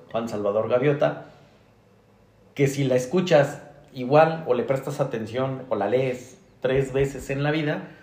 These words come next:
yo decía, la escuché la leí en, en la secundaria, después en la universidad, y la había perdido de vista, ya no la tenía en la mente. Con la recomendación de, de Polo,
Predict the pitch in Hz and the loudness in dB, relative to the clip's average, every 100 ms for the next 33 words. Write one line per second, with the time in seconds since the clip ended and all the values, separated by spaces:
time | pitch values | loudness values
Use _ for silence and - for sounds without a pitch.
0 | - _ _ _ _ - 120 120 117 113 | -20 _ _ _ _ -20 -12 -6 -4 -4
1 | - 127 120 - - 107 101 92 95 95 | -2 2 2 0 -8 -8 -6 -4 -4 -6
2 | 95 - - 120 117 117 123 - - - | -8 -16 -12 -8 -6 -6 -8 -14 -20 -20
3 | - - 104 101 107 131 139 - - 104 | -20 -12 -8 -6 -4 -4 -6 -10 -10 -8
4 | 101 98 104 101 101 113 - 113 127 143 | -8 -8 -10 -8 -8 -8 -8 -4 0 0
5 | 143 123 - - 110 104 101 104 107 113 | 0 -2 -6 -8 -8 -8 -8 -8 -8 -8
6 | - 127 143 143 - - - - 156 165 | -4 2 2 2 -4 -18 -20 -6 4 6
7 | 170 214 220 202 208 208 202 220 226 127 | 8 8 6 4 4 4 6 2 0 2
8 | 123 160 170 170 165 165 160 170 185 123 | 4 4 2 0 -2 -2 -2 -2 -4 -6
9 | - - - - - 123 123 120 120 123 | -8 -14 -20 -8 -2 -2 -2 -4 -4 -4
10 | 120 123 117 156 156 151 147 143 139 123 | 0 0 2 2 2 4 4 4 0 0
11 | 127 127 127 127 127 - 180 165 - - | 2 2 2 0 -2 6 8 8 6 2